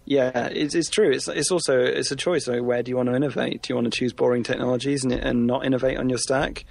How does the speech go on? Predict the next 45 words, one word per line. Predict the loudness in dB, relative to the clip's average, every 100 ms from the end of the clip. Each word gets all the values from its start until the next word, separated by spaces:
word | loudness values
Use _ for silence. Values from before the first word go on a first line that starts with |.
| -10
and | -2
innovate | 0 2 2
on | 2 0
your | -2
product? | 0 0 0 -2 -4
I |
think | -2
that's | -2 -4
probably | -4 -2
a | -2
better | -2 -2
choice | 0 -2 0
for |
most | -2 -2 -2
people. | -4 -2 0 -2 -6 -4
Um, | 0 2 2 -2 -6 -20 -12 -4
you |
can, | -2 0 0 -2 -10 -20 _
I | -2
think, | 0 0 -2 -12
uh, | -6 -4 -2
again, | 0 0 0
I |
think | 0 -2
we | -2
get | -2 -4 _ _ -12
confused | -8 -2 0 0 -2
as | -4
engineers | -2 -2 0 0 -2 -6 -4
that | -4 -2
we | -2
should | -2 -4
be | -2 -2 -4 -2
necessarily | -2 0 0 0 0 -2 -6 -16 -20 _
doing | 0 0
things | 0 0 0 2
new | 2 4 4
and | 4
interesting | 2 2 0 -4 -2 -2 0
and, | -2 -2
um, | -2 0 -2 -6 -12 -20 -20 -16 -4
in | 0 2
our | 0
stack, | 0 2 2 -2 -6
and | -8